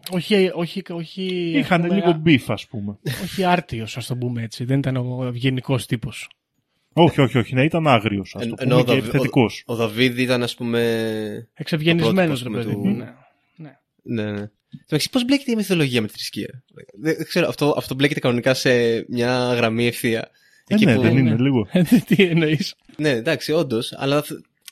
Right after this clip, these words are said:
Speaker 3: θεωρητικά πιστεύω ότι η μυθολογία θα σταμάταγε κάπου εκεί που η θρησκεία άρχισε και θα αρχίζαμε να λέμε τις παπαριές της θρησκείας.
Speaker 1: Ε, για μένα
Speaker 3: Αλλά,
Speaker 1: κάπως
Speaker 3: ναι.
Speaker 1: είναι μαζί, γιατί είναι και παρόμοιας εποχής θεωρίες και ειδικά με το ελληνικό κομμάτι, ε,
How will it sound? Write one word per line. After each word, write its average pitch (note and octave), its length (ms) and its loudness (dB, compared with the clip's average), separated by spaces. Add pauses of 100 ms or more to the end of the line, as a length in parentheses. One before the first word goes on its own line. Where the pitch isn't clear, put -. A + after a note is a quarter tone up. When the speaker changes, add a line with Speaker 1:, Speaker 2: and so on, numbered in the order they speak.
Speaker 3:
θεωρητικά D3 540 -2
πιστεύω E3+ 280 -4
ότι F3 80 0
η E3+ 40 -2
μυθολογία E3 300 -2
θα F3 60 -12
σταμάταγε F3 400 -2
κάπου A#2+ 220 -4
εκεί A#2+ 140 -8
που B2 120 -4
η A#2 40 -2
θρησκεία A#2 360 -4
άρχισε C3 300 -8
και E3+ 100 -14
θα F3 120 -4
αρχίζαμε E3 360 -4
να E3 60 -4
λέμε E3 120 -4
τις - 80 -18
παπαριές D3+ 260 -8
της D3+ 100 -12
θρησκείας. C#3+ 500 -6 (720)
Speaker 1:
Ε, B3+ 260 4 (260)
για G#3+ 120 6
μένα B3+ 120 6
Speaker 3:
Αλλά, C#4 120 6
Speaker 1:
κάπως C4 320 4
Speaker 3:
ναι. C4+ 60 -2
Speaker 1:
είναι C4+ 100 4
μαζί, B3 280 6
γιατί A3+ 160 6
είναι A#3 80 4
και A3 100 0
παρόμοιας G#3 440 0
εποχής B2 380 -4
θεωρίες A#2 540 4
και C#3+ 200 2
ειδικά C#3 360 4
με F#3 100 2
το F3 100 2
ελληνικό C#3+ 400 6
κομμάτι, E3 680 2 (680)
ε, D#3 300 -6